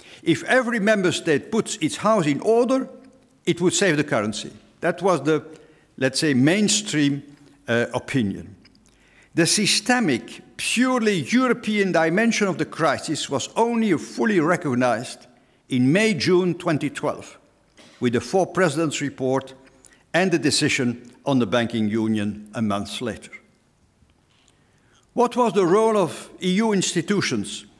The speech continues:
in this existential crisis of the euro area? The European Council and the Eurozone summits were in the driving seat.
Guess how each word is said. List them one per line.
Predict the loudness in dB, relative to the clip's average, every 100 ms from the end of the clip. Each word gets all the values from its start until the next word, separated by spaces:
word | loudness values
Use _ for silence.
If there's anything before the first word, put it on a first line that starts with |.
| _ _
in | 0 2
this | 4 2
existential | 0 0 -6 -2 -2 -2 -6
crisis | -2 -2 -2 -6 -10
of | -8 -8
the | -4
euro | -4 -4 -4
area? | -6 -10 -12 -20 -20 _ _ _ _ _ _ -20 _ -20 -10
The | 0
European | 2 2 0 0 0
Council | 2 0 0 0 0
and | 2
the | 2
Eurozone | 2 2 0 0
summits | 2 0 0 -4
were | -2 -2
in | 0 0
the | 0
driving | 0 0 0 0 -2
seat. | -2 -8 -14 -20